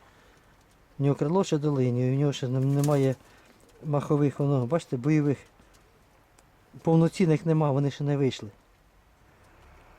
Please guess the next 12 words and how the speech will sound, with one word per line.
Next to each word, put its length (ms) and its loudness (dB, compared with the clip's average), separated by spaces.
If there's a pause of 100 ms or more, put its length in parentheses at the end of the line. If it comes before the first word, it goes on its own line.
(400)
Через 320 -2
те 180 2
ось 160 -2
так. 220 -2 (1800)
Нема 260 0
в 40 2
них 120 -2
повноцінних 640 -4
ще. 160 -10 (1700)
Таких 280 -4 (360)
бойових. 500 0 (2500)
Да. 220 0